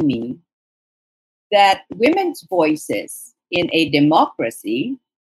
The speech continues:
is like the sound of canaries in a coal mine. You know what canaries are, right? They're,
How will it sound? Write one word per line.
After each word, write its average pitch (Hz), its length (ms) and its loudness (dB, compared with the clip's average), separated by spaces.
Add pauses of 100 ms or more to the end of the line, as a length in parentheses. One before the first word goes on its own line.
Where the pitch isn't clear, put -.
(120)
is 247 300 -4
like 233 340 4
the 185 80 -12
sound 202 640 -2
of 185 240 0 (160)
canaries 180 840 0 (100)
in 180 120 0
a 180 220 -2
coal 175 240 0
mine. 120 480 -4
You 247 80 0
know 339 100 4
what 349 220 2
canaries 190 540 0 (100)
are, 127 240 -2
right? 247 340 0
They're, 214 220 -4